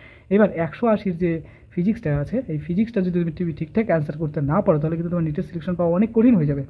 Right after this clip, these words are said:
পাবেই না বললেই চলে, এখন তো ছশোর উপরে নাম্বার লাগে, তাও ভালো কলেজ পাওয়া যায় না। বিষয়টা হচ্ছে, এই যে ফিজিক্সের পঁয়তাল্লিশটা প্রশ্ন থাকে, আমি বিগত দশটা বছরের কোশ্চেন অ্যানালাইসিস করলাম, তোমরাও অ্যানালাইসিস করে দেখবে যে ম্যাক্সিমাম প্রশ্ন কিন্তু ম্যাথমেটিক্স রিলেটেড,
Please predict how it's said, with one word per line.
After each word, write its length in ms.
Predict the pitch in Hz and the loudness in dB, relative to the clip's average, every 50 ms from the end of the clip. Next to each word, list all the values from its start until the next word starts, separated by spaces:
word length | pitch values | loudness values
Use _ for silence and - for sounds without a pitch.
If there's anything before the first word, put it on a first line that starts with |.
| - - - | -12 -14 -4
পাবেই 240 | - 190 208 240 240 | 0 4 4 6 6
না 80 | 220 | 6
বললেই 220 | 214 214 214 220 208 | 4 4 4 2 2
চলে, 180 | 165 147 147 | 0 0 -2
এখন 180 | 156 151 - 190 | -2 -2 -2 -2
তো 60 | 185 | -2
ছশোর 380 | 185 - - 180 165 - 196 190 | -2 -4 -4 -6 -4 0 0 0
উপরে 180 | 180 185 180 | 2 2 0
নাম্বার 260 | 165 165 170 165 165 156 | 0 0 0 0 0 0
লাগে, 160 | 156 151 160 | 0 -2 -2
তাও 220 | 151 165 170 170 170 - - - - - - - - - - | 0 2 2 2 0 -4 -16 -20 -20 -20 -20 -20 -20 -10 -2
ভালো 200 | 139 156 165 165 | 0 0 0 2
কলেজ 280 | 165 165 160 156 - | 2 0 0 -2 -4
পাওয়া 180 | - 151 151 147 | -2 0 0 0
যায় 140 | 147 143 143 | 0 0 -4
না। 100 | 143 139 - - - - - - | -4 -6 -8 -14 -16 -16 -10 -6
বিষয়টা 280 | 175 170 226 220 247 240 | -2 0 0 2 4 4
হচ্ছে, 260 | 220 202 - - 147 | 2 2 0 -2 -6
এই 220 | 151 160 165 202 | -4 0 2 4
যে 100 | 208 226 | 4 4
ফিজিক্সের 460 | 233 - 185 180 233 233 - - 156 151 151 | 2 2 2 2 2 2 2 0 -2 0 2
পঁয়তাল্লিশটা 420 | 160 170 170 - 220 220 214 - | 2 0 2 2 0 0 0 -2
প্রশ্ন 320 | 202 - 170 160 - - 185 | -2 -2 -2 -2 0 0 0
থাকে, 200 | 190 160 147 160 | 0 0 0 0
আমি 380 | 170 170 185 220 208 180 196 220 - - - - - - - | 0 4 4 6 6 4 2 0 -4 -12 -20 -20 -18 -8 -2
বিগত 280 | 165 180 185 190 196 | 2 4 4 4 4
দশটা 380 | 196 160 156 156 156 - - 202 | 4 4 4 2 2 2 2 2
বছরের 280 | 208 202 202 220 220 | 4 4 4 2 2
কোশ্চেন 420 | 202 208 185 175 170 - - 190 190 | 2 0 -2 -2 -2 -2 -2 -2 -2
অ্যানালাইসিস 500 | 185 165 156 160 185 196 190 202 190 - | -2 -2 0 2 2 2 2 0 -6 -4
করলাম, 300 | - 175 165 160 160 175 | -4 -2 0 0 0 -2
তোমরাও 260 | - 175 165 156 175 | -2 -2 0 2 2
অ্যানালাইসিস 380 | 190 196 202 202 190 196 190 - | 4 4 4 2 0 0 -2 -4
করে 200 | - 196 190 180 | 0 0 2 4
দেখবে 320 | 170 175 180 165 151 156 151 151 - - - - - | 4 4 4 4 2 2 0 -4 -14 -16 -16 -8 -2
যে 80 | 170 165 | 0 2
ম্যাক্সিমাম 540 | 156 156 165 185 208 - - 254 254 254 240 | 4 4 4 4 4 4 4 4 4 4 4
প্রশ্ন 260 | 240 220 214 220 208 | 2 2 2 2 0
কিন্তু 160 | 208 196 220 | 2 4 4
ম্যাথমেটিক্স 520 | 185 160 156 151 - 185 185 208 208 - - | 4 4 2 -2 -2 -2 -2 -2 -2 -4 -4
রিলেটেড, 360 | 160 165 165 160 202 180 147 | -4 -2 0 2 2 2 2